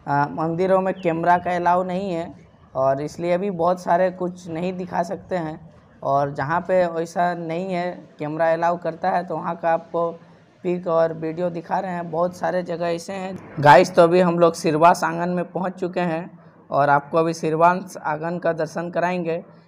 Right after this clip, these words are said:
यहाँ पे भगवान श्री चैतन्य महाप्रभु सिरवास प्रभु के घर में कीर्तन करते थे रोज़ रात को, तो यही है सिरवास आंगन। और यहाँ पर श्री चैतन्य महाप्रभु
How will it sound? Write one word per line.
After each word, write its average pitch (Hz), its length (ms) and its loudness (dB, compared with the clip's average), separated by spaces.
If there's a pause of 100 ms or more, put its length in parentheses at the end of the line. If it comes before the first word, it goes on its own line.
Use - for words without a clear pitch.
(160)
यहाँ 151 180 2
पे 165 220 0
भगवान 165 380 -4
श्री 165 220 -10
चैतन्य 165 440 -4
महाप्रभु 170 560 -4 (360)
सिरवास 165 420 2
प्रभु 165 260 -4
के 160 180 -2
घर 170 240 0
में 185 320 -6
कीर्तन 165 400 -4
करते 165 320 -4
थे 165 160 -4
रोज़ 165 380 -4 (140)
रात 156 260 -2
को, 180 200 -2 (460)
तो 151 100 -2
यही 165 320 -2
है 175 140 0
सिरवास 170 540 -6
आंगन। 170 400 -4 (380)
और 143 220 2
यहाँ 160 180 -2
पर 165 180 0
श्री 165 220 -8
चैतन्य 170 440 -4
महाप्रभु 165 500 -4